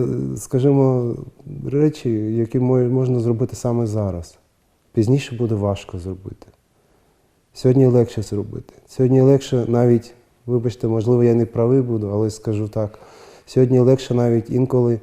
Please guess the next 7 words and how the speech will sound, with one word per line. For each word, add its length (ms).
на 120
межі 360
закону 580
якісь 320
речі 300
робити, 500
але 360